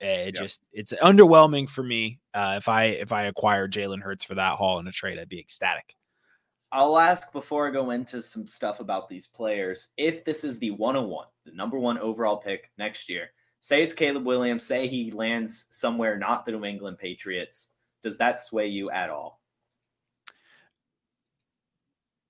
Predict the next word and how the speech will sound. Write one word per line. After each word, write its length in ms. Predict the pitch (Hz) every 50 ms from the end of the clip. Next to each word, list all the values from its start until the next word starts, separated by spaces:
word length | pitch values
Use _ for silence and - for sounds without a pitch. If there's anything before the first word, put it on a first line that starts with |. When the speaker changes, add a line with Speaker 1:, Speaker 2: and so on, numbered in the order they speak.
| _ _ _ _ _ _ _ _ _ _ _ _ _ _ _ _ _ _ _ _ _ _ _ _ _ _ _ _ _ _ _ _ _ _ _ _ _ _ _ _ -
Speaker 1:
Mm. 1080 | 117 120 127 127 127 127 123 120 120 113 110 104 98 92 90 82 73 67 62 58 -